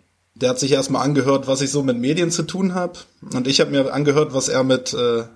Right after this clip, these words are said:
im weitesten Sinne mit Holzwerken zu tun hat. Und wir haben dann relativ schnell festgestellt, dass wir beide ziemlich viel voneinander lernen können und sind dann ein Arbeitsverhältnis eingegangen, in dem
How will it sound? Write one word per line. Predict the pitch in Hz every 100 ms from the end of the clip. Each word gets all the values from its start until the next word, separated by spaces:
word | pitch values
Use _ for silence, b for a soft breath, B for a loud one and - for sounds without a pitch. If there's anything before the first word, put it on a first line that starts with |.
| -
im | 117
weitesten | 120 123 147 127
Sinne | 120 131
mit | 123 -
Holzwerken | 135 151 - - 120 117 127 135
zu | - -
tun | - 127 143
hat. | 143 - B B B B B B B B B - -
Und | 123
wir | 135
haben | 131
dann | 131 117
relativ | 139 - - 135 - - -
schnell | - 127 156
festgestellt, | 160 156 - - - 131 131
dass | 127
wir | 127
beide | 127 131
ziemlich | 131 143 139 -
viel | 156
voneinander | 156 139 131 127
lernen | 117 156 170
können | 147 147
und | 127 123
sind | 131
dann | 135 131 127 127 _ b b b b b
ein | - 123
Arbeitsverhältnis | 117 127 156 - 135 139 143 139 -
eingegangen, | 127 139 131 127 127 131 131
in | 127 117
dem | 123 123 123 123 120